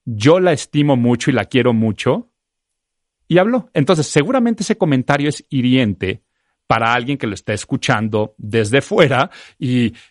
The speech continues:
hace el wow, wow, wow, como que te volteas a ver y dices, "Bueno, este, aquí se dio una situación que incomodó".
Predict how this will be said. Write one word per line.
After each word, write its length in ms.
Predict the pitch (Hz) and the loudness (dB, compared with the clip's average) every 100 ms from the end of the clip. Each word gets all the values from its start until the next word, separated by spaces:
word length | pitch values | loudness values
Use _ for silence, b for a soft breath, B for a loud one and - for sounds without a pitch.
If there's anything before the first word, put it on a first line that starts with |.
| - | -4
hace 240 | 131 160 | 0 0
el 140 | 131 | -2
wow, 260 | 123 127 143 | 0 2 4
wow, 160 | 151 143 | 4 4
wow, 180 | 143 143 | 2 0
como 180 | 123 110 | -4 -6
que 80 | |
te 120 | 104 113 | -6 -4
volteas 420 | 107 101 143 - | -4 2 2 2
a 60 | 139 | 0
ver 180 | 123 | 0
y 80 | 135 | 0
dices, 340 | 120 113 117 98 | -2 -2 -4 2
"Bueno, 420 | 131 139 98 - b b | 2 2 -4 -8 b b
este, 600 | 127 110 - 117 107 98 b b | -4 -4 0 0 2 -2 b b
aquí 420 | - 113 139 147 156 | -4 -4 -2 0 2
se 180 | - | 0
dio 120 | 117 131 | 2 2
una 140 | 139 | 2
situación 760 | - 113 113 - 120 117 120 - | -2 -2 -4 -2 0 0 -2 -2
que 240 | 113 110 - | -2 -2 -4
incomodó". 1000 | 120 113 104 - 135 151 175 240 170 | -2 0 -2 0 0 2 2 2 2